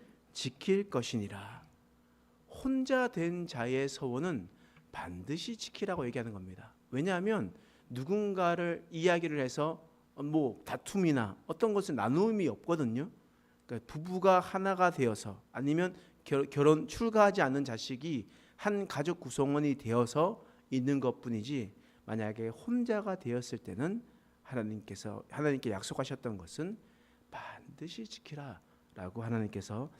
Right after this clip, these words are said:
말씀하시는 겁니다. 오늘 말씀을 통해서 하나님께서 분명히 말씀하시는 것이 있습니다. 그것은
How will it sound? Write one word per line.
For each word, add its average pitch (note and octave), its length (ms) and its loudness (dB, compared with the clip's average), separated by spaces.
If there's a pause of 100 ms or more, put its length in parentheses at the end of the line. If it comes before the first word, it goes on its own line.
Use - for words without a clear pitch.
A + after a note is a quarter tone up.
(340)
말씀하시는 B2+ 760 -8
겁니다. F2+ 340 -16 (1040)
오늘 G3+ 220 2
말씀을 F3 320 2
통해서 D#3+ 320 -2
하나님께서 D3+ 380 -2
분명히 C3+ 380 6
말씀하시는 C#3+ 540 0
것이 A#2 200 -2
있습니다. G2 520 -8 (580)
그것은 B2+ 580 -2